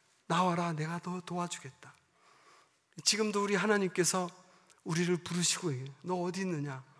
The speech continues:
내가 너 축복하고 싶다. 나에게로 돌아오라."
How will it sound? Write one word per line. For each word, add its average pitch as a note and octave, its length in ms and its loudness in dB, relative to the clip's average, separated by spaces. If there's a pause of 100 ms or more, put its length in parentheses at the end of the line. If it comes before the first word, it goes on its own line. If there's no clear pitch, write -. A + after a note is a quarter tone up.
(240)
내가 F#3+ 200 -2
너 F#3+ 120 0
축복하고 G#3+ 600 -2
싶다. - 360 0 (300)
나에게로 D#3+ 400 -2
돌아오라." D#3+ 540 -8